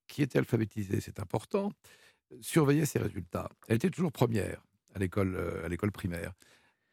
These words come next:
Un mois, elle est deuxième. Il lui dit, « Si tu continues comme ça, tu iras garder les oies. » Bon. Et <clears throat> il y a les, il y a les bourses à l'époque. Donc, elle est repérée par une institutrice qui la pousse, comme on dit, il faut pousser les enfants, ça c'était un mot, euh, un mot important, et, et, et les filles aussi bien.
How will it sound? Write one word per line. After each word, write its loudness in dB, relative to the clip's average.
Un 6
mois, 4
elle 4
est 4
deuxième. 4
Il -2
lui -2
dit, « -6
Si -8
tu 0
continues 2
comme 4
ça, 2
tu 0
iras 4
garder 2
les 0
oies. » 2
Bon. 2
Et 8
<clears throat> 0
il -4
y 6
a 2
les, -4
il -6
y 6
a 6
les 2
bourses -6
à -6
l'époque. -10
Donc, 0
elle 0
est 0
repérée 4
par -4
une -6
institutrice -6
qui -10
la -10
pousse, 2
comme -6
on -10
dit, -2
il -2
faut -2
pousser 0
les -2
enfants, -2
ça -8
c'était -10
un -6
mot, -2
euh, -12
un -8
mot -4
important, 0
et, 2
et, 2
et 8
les 6
filles 2
aussi -4
bien. -4